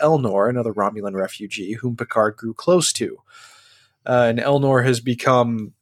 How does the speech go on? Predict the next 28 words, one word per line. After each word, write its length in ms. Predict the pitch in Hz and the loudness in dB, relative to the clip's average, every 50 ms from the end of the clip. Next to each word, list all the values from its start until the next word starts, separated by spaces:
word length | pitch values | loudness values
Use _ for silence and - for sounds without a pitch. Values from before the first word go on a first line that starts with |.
| _ _ _ - | _ _ _ -4
a 180 | 127 120 117 | -2 0 0
rather 920 | 110 107 101 - - 113 117 120 117 113 110 117 113 110 107 101 101 - - 123 | 0 -2 -4 -6 -6 -2 0 2 2 2 2 2 2 2 2 0 -2 -4 -6 -6
devout 440 | 117 127 113 117 120 120 120 - 123 | -4 -2 0 2 4 4 2 2 0
member 360 | 120 120 123 117 113 110 104 | 0 0 0 0 0 -2 -2
of 100 | 104 - | -4 -6
the 80 | 117 | -10
Qowat 380 | - - - 110 107 107 104 - | -10 -8 -4 -2 0 0 -2 -2
Milat, 600 | 110 110 104 101 98 98 95 85 - - - - _ _ | -4 -4 -2 0 0 0 0 -2 -4 -8 -14 -20 _ _
uh, 380 | - 117 104 101 101 98 101 95 101 _ _ _ | -6 -4 -4 -4 -4 -6 -8 -10 -14 _ _ _
in 380 | - 120 113 110 107 104 101 104 _ _ _ - | -10 -10 -10 -10 -12 -14 -16 -20 _ _ _ 0
all 200 | 139 135 135 127 | 2 4 4 2
facets, 580 | - - 123 110 107 104 - - 110 104 - | 2 0 -2 0 0 -2 -2 -4 -6 -6 -6
including 400 | 107 107 107 - 120 117 110 107 | -10 -12 -10 -8 -8 -6 -6 -6
what 140 | 110 110 - | -6 -6 -4
their 80 | 104 95 | -6 -4
belief 340 | - 113 131 165 208 185 | -2 0 2 2 2 2
system 380 | - - 175 151 - 170 156 156 | 0 0 -2 0 0 0 2 2
is, 380 | 151 147 147 143 135 127 - - - - - - _ _ _ | 2 2 2 0 0 -2 -6 -10 -14 -20 -20 -20 _ _ _
as 200 | - 123 117 123 | -4 -2 0 0
well 280 | 131 131 131 127 127 - | 2 4 4 4 4 4
as 600 | - 120 117 113 113 110 110 110 107 - - - - | 2 2 2 2 2 0 0 -2 -4 -6 -8 -8 -6
in 300 | - 123 117 107 107 104 | -6 -6 -6 -6 -8 -12
combat. 760 | 110 - - 135 143 131 120 110 92 87 73 67 - - - - | -6 -2 0 2 2 2 2 0 0 0 0 -2 -4 -8 -14 -12
He's 480 | - 127 120 113 113 110 107 - - - | -8 -6 -6 -4 -6 -6 -6 -6 -8 -8
virtually 640 | - 117 117 123 120 120 - - 123 117 110 107 104 | -6 -2 0 0 0 0 -2 -4 -4 -2 -2 -2 -2
unmatched, 800 | - - 117 107 107 110 113 110 104 - - - - - - 117 | -2 -2 -2 -2 -2 -2 0 0 0 0 -2 -4 -4 -6 -4 -6
they 160 | 110 92 82 | -6 -6 -4
say. 400 | 80 - - - 78 67 55 50 | -4 -4 -4 -4 -4 -6 -6 -8